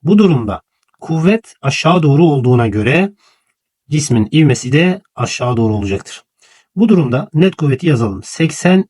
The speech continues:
eksi yeni durumdaki ip gerilmesi T iki eşittir cismin kütlesi ve hareket ivmesi üç. Buradan arkadaşlar T ikiyi diğer tarafa atalım. Seksen buradayken sekiz kere üç yirmi dört bu tarafa gelir.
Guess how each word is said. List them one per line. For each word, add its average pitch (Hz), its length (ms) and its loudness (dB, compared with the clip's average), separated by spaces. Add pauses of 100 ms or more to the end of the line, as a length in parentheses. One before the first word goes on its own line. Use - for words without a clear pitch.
(120)
eksi 131 460 -4
yeni 147 260 2
durumdaki 139 320 2
ip 147 160 -8
gerilmesi 107 460 -2
T 170 140 -8
iki 165 440 -2
eşittir 147 500 -4 (440)
cismin 143 300 0
kütlesi 170 600 -2
ve 143 100 -2
hareket 139 420 -2
ivmesi 107 340 -2
üç. - 300 -10 (1000)
Buradan 185 240 2
arkadaşlar 143 520 -2
T 175 240 -2
ikiyi 160 260 -4
diğer 147 200 2
tarafa 113 280 -6
atalım. 160 380 -2 (1700)
Seksen 165 540 0
buradayken 156 600 -2 (120)
sekiz 151 240 -8
kere 151 160 -4
üç 135 180 -2
yirmi 139 220 2
dört 113 220 -4
bu 135 80 -6
tarafa 160 300 -2
gelir. 156 320 0